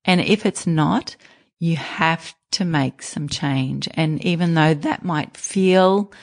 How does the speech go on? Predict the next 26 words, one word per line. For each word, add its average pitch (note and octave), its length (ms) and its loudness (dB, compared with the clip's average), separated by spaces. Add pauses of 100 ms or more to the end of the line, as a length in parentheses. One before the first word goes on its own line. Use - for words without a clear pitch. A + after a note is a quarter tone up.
(420)
difficult, D#4+ 560 0
it G3 80 -2
might D3 280 -2
feel D#3 200 -2
scary, F3 520 0
you G3 240 -2
can C4 180 0
do A#3 200 0
it. A#3 160 -6 (500)
You F#3+ 120 0
know, E3 200 2
you G#3+ 420 0
can A#3+ 240 2
do F#3 420 0 (100)
anything G#3 600 0
that D#3+ 100 -2
you F3 160 -2
set - 220 -6
your E3+ 100 -2
mind E3+ 320 -2
to. D#3+ 120 -4
You're E3 260 0
all G#3 340 2
amazing, F3 840 0 (320)
amazing F3+ 640 2
women. A3 400 -4